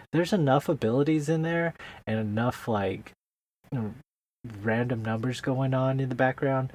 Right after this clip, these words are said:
and, like, strategies that you can deploy on the field where, like, you can hide in the forest and, like, your, uh, enemies attacking you while you're inside the forest for cover, um, will have a higher chance of missing you. So, like, you,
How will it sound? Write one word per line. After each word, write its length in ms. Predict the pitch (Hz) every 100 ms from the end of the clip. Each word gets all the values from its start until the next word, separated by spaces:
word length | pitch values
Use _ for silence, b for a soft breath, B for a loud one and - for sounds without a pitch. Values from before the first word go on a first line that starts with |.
| B B B -
and, 600 | 220 - 107 208 202 202
like, 360 | - 101 104 -
strategies 680 | - - 113 107 127 135 131
that 160 | 131 120
you 80 | 127
can 180 | 139 123
deploy 360 | 117 135 131
on 140 | 127 123
the 60 |
field 380 | - 123 123 120
where, 180 | 107 104
like, 220 | 101 95
you 80 | 101
can 120 | -
hide 340 | - - 110 123
in 120 | 110
the 80 | 107
forest 520 | - 110 113 117 -
and, 140 | 104
like, 260 | 101 107 -
your, 140 | 214 - - B B B -
uh, 40 |
enemies 540 | 202 - 113 117 110
attacking 480 | 104 - 110 110 117
you 480 | 113 110 107 104 101 -
while 200 | 120 117
you're 180 | 123 110
inside 520 | 101 - 98 107 113
the 120 | 127
forest 480 | - 131 131 135 -
for 140 | 147
cover, 500 | 135 139 139 147 143 B B B _
um, 540 | 107 104 101 95 104 - _
will 160 | 117 113
have 320 | 117 110 107
a 40 |
higher 420 | - 117 110 107 101
chance 360 | - 107 -
of 140 | 107 135
missing 340 | 180 - 147
you. 200 | 104 107
So, 240 | - 107 98
like, 240 | 107 104 - - - 101 - 76
you, 180 | 135